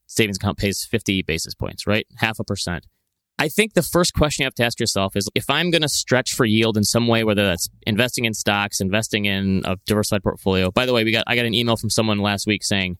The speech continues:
"I put the entire down payment of my house into growth stocks." And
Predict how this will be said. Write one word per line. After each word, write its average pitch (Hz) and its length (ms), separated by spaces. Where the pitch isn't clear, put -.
"I 113 80
put 151 200
the 131 100
entire 123 380
down 110 260
payment 113 260
of - 40
my 101 120
house 110 440
into 107 160
growth 98 240
stocks." - 480
And 98 360